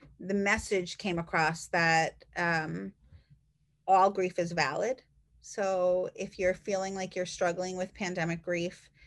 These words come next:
um, you might not have even known that's what it is. You just feel stressed or anxious or, um,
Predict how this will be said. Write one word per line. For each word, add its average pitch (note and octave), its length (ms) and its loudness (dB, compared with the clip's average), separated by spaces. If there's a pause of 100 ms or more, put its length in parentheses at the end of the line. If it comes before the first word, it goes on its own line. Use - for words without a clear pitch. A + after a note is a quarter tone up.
(340)
um, F3 480 0 (680)
you G#3 80 -2
might A#3 180 2
not A3+ 160 2
have G#3 100 0
even F3 220 -2
known E3+ 240 0
that's - 200 -4
what E3 120 0
it D#3+ 140 0
is. F3+ 320 2
You F#3 100 -6
just - 300 -6
feel E3+ 420 2 (160)
stressed - 800 0
or F3 140 0
anxious F3 840 0
or, D#3 440 -2 (420)
um, F3+ 600 -8